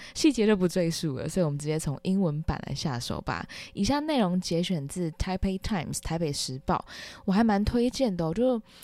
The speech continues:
因为英文新闻大多都是国际议题，但如果你想要知道台湾本地新闻的英文版，就很推荐你可以从Taipei Times来看。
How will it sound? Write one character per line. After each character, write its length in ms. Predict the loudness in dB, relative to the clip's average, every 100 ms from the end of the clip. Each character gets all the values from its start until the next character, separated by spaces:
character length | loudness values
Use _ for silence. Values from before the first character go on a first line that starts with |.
| -12
因 120 | -2 2
为 320 | 2 0 -4
英 180 | -6 0
文 160 | 2 2
新 180 | 2
闻 200 | 2 0
大 200 | 0 0
多 160 | 0 0
都 120 | -2
是 100 | -4
国 240 | -6 -6 -6
际 240 | -6 -6
议 180 | -8 -8
题， 300 | -10 -10 -12 -14 -8
但 120 | 0 4
如 40 |
果 80 | 4
你 60 | 4
想 120 | 2
要 80 | 0
知 160 | 0 2
道 200 | 2 2
台 180 | 0
湾 240 | 0 -2 0
本 120 | -2 -2 -4 -4
地 200 | -4 -6
新 260 | -6 -4 -2
闻 160 | -4
的 80 | -4 -4
英 180 | -2 2
文 240 | 2 2
版， 220 | 2 0 0 -12 -10 6
就 140 | 8
很 140 | 8
推 200 | 8 6
荐 200 | 8 6
你 80 | 6
可 80 | 4
以 80 | 2
从 260 | 2 -2
Taipei 400 | 0 0 0 -2
Times 400 | -2 -6 -8 -8
来 100 | -8 -8
看。 180 | -6